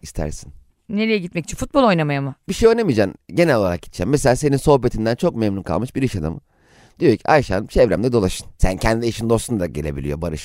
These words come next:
Speaker 1: sevdiklerin. Mesela senin sohbetini dinlemek, kahvaltıda seninle oturmak, anladın mı?
Speaker 2: Ha,
Speaker 1: Akşam
Speaker 2: anladım.
Speaker 1: Survivor izlerken senin de yorumlarını dinlemek. Hani, anladın mı?
Speaker 2: Hmm.
Speaker 1: Sosyal hayatta seni duymak istiyor. Bir yıllık anlaşma yapacaksın. Bir fiyat istiyor senden.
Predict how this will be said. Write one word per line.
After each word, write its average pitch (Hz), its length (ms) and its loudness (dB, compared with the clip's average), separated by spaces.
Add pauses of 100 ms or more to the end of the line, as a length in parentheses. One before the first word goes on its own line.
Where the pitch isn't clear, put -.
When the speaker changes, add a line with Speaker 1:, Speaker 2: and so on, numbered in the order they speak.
Speaker 1:
sevdiklerin. 92 680 -4 (460)
Mesela 185 360 4
senin 185 220 0
sohbetini 175 560 0
dinlemek, 131 400 0
kahvaltıda 139 460 4
seninle 123 260 2
oturmak, 90 360 -2
anladın 185 280 2
mı? 202 120 0 (320)
Speaker 2:
Ha, 277 80 -4
Speaker 1:
Akşam 254 340 4
Speaker 2:
anladım. 190 240 -4
Speaker 1:
Survivor 160 520 6
izlerken 156 360 2
senin 170 300 2
de 180 60 0
yorumlarını 135 500 4
dinlemek. 101 440 -2
Hani, 127 200 2
anladın 226 220 2
mı? 113 120 4
Speaker 2:
Hmm. 90 80 -8 (180)
Speaker 1:
Sosyal 170 380 2
hayatta 170 240 4
seni 196 260 0
duymak 180 260 4
istiyor. 117 280 -4
Bir 247 140 4
yıllık - 720 2
anlaşma 165 360 4
yapacaksın. 175 480 0 (260)
Bir 220 100 -4
fiyat 208 240 2
istiyor - 220 0
senden. 90 340 -4